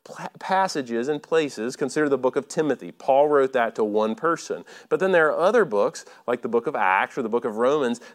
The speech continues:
that are written to, uh, a, a whole of the church and probably meant to be circular letters that,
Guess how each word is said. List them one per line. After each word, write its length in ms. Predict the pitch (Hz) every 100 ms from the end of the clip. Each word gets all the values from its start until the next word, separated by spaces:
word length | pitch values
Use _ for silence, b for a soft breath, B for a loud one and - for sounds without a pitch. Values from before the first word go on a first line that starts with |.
| -
that 100 | 143
are 120 | 131
written 300 | 147 139 143
to, 260 | 135 120 107
uh, 60 | 123
a, 400 | 127 131 135 135 - - _
a 220 | - 139
whole 600 | 123 - 180 202 131 117
of 120 | 127 120
the 100 | 113
church 580 | - - 175 101 98
and 100 | 123
probably 520 | 113 - 143 147 127 120
meant 240 | 120 117
to 80 | 120
be 100 | 110
circular 600 | - - 143 139 120 104
letters 500 | 107 135 147 101 95
that, 200 | 107